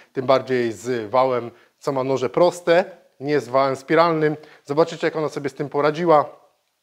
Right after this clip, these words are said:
Tak jak wspomniałem przed chwilą, maksymalna szerokość trzydzieści centymetrów, także tyle samo praktycznie co DeWalt. Tam DeWalt miał, miał chyba trzysta siedemnaście milimetrów, trzydzieści jeden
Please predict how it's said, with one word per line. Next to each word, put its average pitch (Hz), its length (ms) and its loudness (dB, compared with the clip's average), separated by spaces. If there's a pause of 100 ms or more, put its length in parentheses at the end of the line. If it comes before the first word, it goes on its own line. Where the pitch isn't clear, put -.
(160)
Tak 151 120 0
jak 151 120 0
wspomniałem 165 380 0
przed 156 160 -4
chwilą, 127 200 -4
maksymalna 156 540 -4
szerokość 156 460 -2 (260)
trzydzieści 165 440 -6
centymetrów, 143 680 -2 (220)
także 180 220 2
tyle 233 200 4
samo 220 280 2
praktycznie 190 380 -6
co 170 140 -6
DeWalt. 165 320 0
Tam 120 160 -6
DeWalt 147 280 -4
miał, 131 260 -4 (340)
miał 131 260 -2
chyba 127 280 0
trzysta 139 300 -8
siedemnaście 143 540 -4
milimetrów, 123 400 -4
trzydzieści 135 440 -12
jeden 123 300 -2